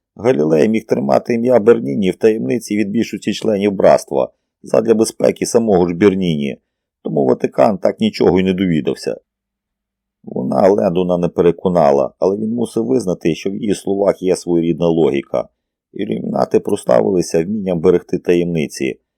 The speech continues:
Усю правду знали лише декілька членів найвищого рангу. У цьому був секрет їхньої здатності залишатися в підпіллі.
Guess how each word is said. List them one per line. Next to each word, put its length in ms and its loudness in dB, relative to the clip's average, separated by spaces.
Усю 260 -8
правду 440 0
знали 260 -2
лише 260 -2
декілька 460 -2
членів 400 -6
найвищого 640 0
рангу. 480 0
У 140 -12
цьому 320 -4
був 180 -4
секрет 480 -4
їхньої 380 -4
здатності 500 -6
залишатися 680 -4
в 40 -2
підпіллі. 720 -8